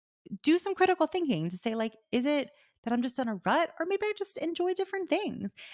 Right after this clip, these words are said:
But that could be a scary proposition, right? Because then you're, it's like, "Well, like, what do I enjoy now? Like, what really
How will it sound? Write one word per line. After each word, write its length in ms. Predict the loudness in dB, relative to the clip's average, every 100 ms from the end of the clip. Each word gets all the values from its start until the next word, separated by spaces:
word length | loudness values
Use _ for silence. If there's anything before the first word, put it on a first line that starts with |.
| -2
But 120 | 6
that 140 | 6
could 80 | 6
be 120 | 2
a 80 | 0
scary 460 | -2 -4 -2 0 -2
proposition, 680 | 0 0 0 -2 -2 -4 -2
right? 280 | 0 0 -4
Because 320 | -4 -6 -2
then 300 | -2 0 -2 -6 -20 _ _
you're, 120 | -4
it's 120 | -2
like, 120 | -6 -6
"Well, 200 | -4 0
like, 220 | 0 0 0 -2 -4 -6
what 160 | -2
do 120 | 0 0
I 80 |
enjoy 300 | 2 2 2 2
now? 380 | 2 6 4
Like, 180 | 4 0
what 140 | 0 0
really 840 | -2 -2 0 0 -2 -2 -2